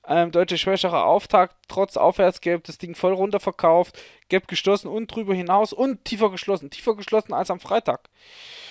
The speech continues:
Und, äh, damit macht er jetzt natürlich auf Tagessicht das, was wir hier schon ein paar Mal jetzt angesprochen haben. Lässt sich jetzt langsam runtergleiten. Ja, und die Buzzerkerze, das ist auch nicht unbedingt Optimismus.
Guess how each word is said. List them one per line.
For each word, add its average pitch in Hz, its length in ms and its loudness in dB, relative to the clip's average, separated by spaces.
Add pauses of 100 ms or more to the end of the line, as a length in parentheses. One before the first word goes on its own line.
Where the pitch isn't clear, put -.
(260)
Und, 175 480 6
äh, 160 240 6
damit 196 320 6
macht 220 220 4
er 220 80 6
jetzt 208 160 2
natürlich 214 400 -2
auf 185 100 -6
Tagessicht - 1080 -2 (140)
das, 170 520 6 (160)
was 175 220 -8
wir 196 80 -6
hier 208 100 -8
schon 208 140 -10
ein 196 40 -18
paar 208 120 0
Mal 196 120 -4
jetzt 214 120 -8
angesprochen 196 500 -8
haben. 71 180 -14
Lässt 117 200 -6
sich - 100 -14
jetzt 185 160 -8
langsam 151 300 -2
runtergleiten. 127 840 -4 (580)
Ja, 160 240 -2
und 156 200 -6
die 156 100 -14
Buzzerkerze, 185 760 0
das 165 240 -10
ist 170 80 -6
auch 160 140 4
nicht 190 160 -8
unbedingt 196 400 -8
Optimismus. 202 840 -4